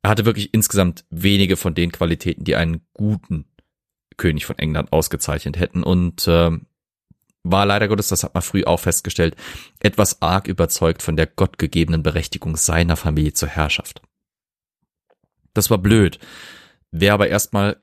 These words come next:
kein gesamtenglisches Problem geworden, denn er hatte nämlich einen älteren Bruder namens Henry.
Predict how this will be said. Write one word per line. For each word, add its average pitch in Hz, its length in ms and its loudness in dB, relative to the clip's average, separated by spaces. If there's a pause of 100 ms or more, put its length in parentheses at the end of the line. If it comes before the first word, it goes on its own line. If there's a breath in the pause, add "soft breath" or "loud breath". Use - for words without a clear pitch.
kein 92 400 -2
gesamtenglisches 87 760 0
Problem 92 380 0
geworden, 82 460 0 (420 loud breath)
denn 98 300 2 (580)
er 85 100 2
hatte 92 160 -2
nämlich 107 200 -2
einen 104 120 0
älteren 104 380 2
Bruder 98 320 2
namens 80 360 -4
Henry. 95 380 2